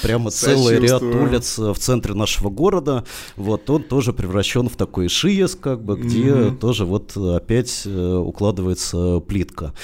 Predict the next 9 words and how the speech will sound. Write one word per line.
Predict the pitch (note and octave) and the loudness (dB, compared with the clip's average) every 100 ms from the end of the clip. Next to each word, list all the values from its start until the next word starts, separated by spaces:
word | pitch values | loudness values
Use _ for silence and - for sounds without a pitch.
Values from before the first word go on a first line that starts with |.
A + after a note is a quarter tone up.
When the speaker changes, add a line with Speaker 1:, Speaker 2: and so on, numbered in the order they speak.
| - - - | -8 -8 -2
Speaker 1:
В | |
общем, | G#2 - | 0 0
все | G#2 - G3 | 0 2 2
классические | G#3 A#2 A2 F3+ - - - G#2 | 0 -4 -4 -4 -4 -6 -6 -6
признаки | - C#3+ F#3 E3 C#3+ - | -2 0 2 2 0 0
вот | G2 G2 | -4 -4
этого | G2 G2+ | -2 0
абсолютно | G2 - A2 D#3+ D#3+ A2+ | 2 2 2 2 0 -2
узнаваемого | G#2 - G#2 A#2 C3 C3 A#2+ G2+ F#2 | -2 0 2 4 4 4 2 0 0